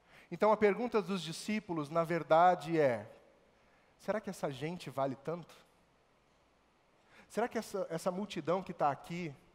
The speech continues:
inclusive atrapalhando a gente, porque a gente tava conversando com o nosso mestre e de repente essa,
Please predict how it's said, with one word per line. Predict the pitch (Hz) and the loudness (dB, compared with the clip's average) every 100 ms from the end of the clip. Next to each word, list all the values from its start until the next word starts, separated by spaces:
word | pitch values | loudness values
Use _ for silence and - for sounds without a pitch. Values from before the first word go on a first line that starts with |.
| _ _ _ _ _ _ _ _ _ _ _ _ | _ _ _ _ _ _ _ _ _ _ _ _
inclusive | 165 180 165 214 233 | -10 -6 -4 0 2
atrapalhando | - 208 190 151 196 262 185 | 2 4 6 6 6 6 4
a | |
gente, | 143 160 202 - | 0 -2 -2 -4
porque | - 143 | -8 -4
a | |
gente | 143 175 | -4 0
tava | 185 | 0
conversando | 180 180 160 - 233 | 0 -2 -2 -2 -4
com | 214 | -2
o | 185 | -2
nosso | 180 180 | -2 -2
mestre | 156 202 170 | 0 0 -4
e | |
de | 160 | -6
repente | 170 185 190 | -6 -4 -6
essa, | 180 | -6